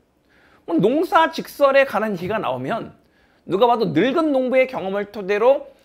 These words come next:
결국 우리나라 실정에 맞는 농서, 이거 세종 당시의 독자적 농서를 말하는데 왕대사를 물었으니까 세종이죠. 세종은 <clears throat> 그 이전에 있었던 그 세금이 너무 많다고 해서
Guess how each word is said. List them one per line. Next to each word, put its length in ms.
결국 340
우리나라 360
실정에 440
맞는 320
농서, 720
이거 340
세종 560
당시의 380
독자적 460
농서를 320
말하는데 640
왕대사를 600
물었으니까 340
세종이죠. 500
세종은 540
<clears throat> 580
그 280
이전에 440
있었던 720
그 300
세금이 340
너무 200
많다고 580
해서 420